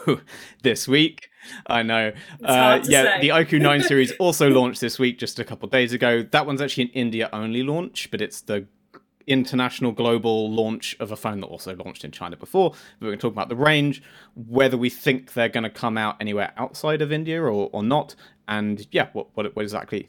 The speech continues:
Speaker 1: they offer. And then finally, we are going to turn to some of the stuff coming next week, because, of course, it is Mobile World Congress. That starts next Monday, although actually there are gonna be announcements from Sunday. So we're gonna do a quick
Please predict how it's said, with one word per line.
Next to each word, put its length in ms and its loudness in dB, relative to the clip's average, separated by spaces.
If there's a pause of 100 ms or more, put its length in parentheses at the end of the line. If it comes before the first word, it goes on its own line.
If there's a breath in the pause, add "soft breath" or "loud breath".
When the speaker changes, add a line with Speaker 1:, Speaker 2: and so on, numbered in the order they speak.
(100)
Speaker 1:
they 180 -4
offer. 320 -6 (560 soft breath)
And 180 2
then 140 0
finally, 480 2
we 200 0
are 60 2
going 160 -2
to 80 -6
turn 380 -6
to 240 -8
some 180 -6
of 80 -6
the 60 -6
stuff 260 -6
coming 520 -8
next 360 -4
week, 380 -12
because, 200 -16
of 60 -16
course, 300 -8
it 180 -6
is 180 -4
Mobile 400 -6
World 280 -12
Congress. 640 -2 (320 soft breath)
That 260 -4
starts 600 -2
next 340 -10
Monday, 680 0 (140 soft breath)
although 320 -8
actually 320 -8
there 140 -6
are 40 -8
gonna 180 -10
be 200 -8
announcements 600 -8
from 280 -14
Sunday. 720 -4 (340 soft breath)
So 360 0
we're 240 -2
gonna 140 0
do 120 0
a 60 -2
quick 280 -2